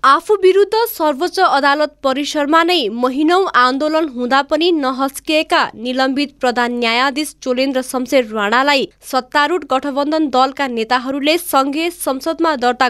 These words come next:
गरेको महाअभियोग प्रस्तावले निलम्बन गर्यो। महाअभियोग प्रस्ताव दर्ता भएको करिब छ महिनापछि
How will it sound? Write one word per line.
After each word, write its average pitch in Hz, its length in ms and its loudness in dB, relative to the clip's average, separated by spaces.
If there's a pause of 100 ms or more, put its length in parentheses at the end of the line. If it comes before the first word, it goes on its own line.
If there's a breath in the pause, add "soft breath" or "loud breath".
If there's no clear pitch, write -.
गरेको 247 360 -4
महाअभियोग 254 800 0
प्रस्तावले 254 580 0 (360 soft breath)
निलम्बन 220 540 -2
गर्यो। 214 260 2 (380)
महाअभियोग 349 720 2
प्रस्ताव 381 380 0
दर्ता 302 320 2 (100)
भएको 254 480 -2
करिब 277 320 0 (100)
छ 294 260 0
महिनापछि 294 680 0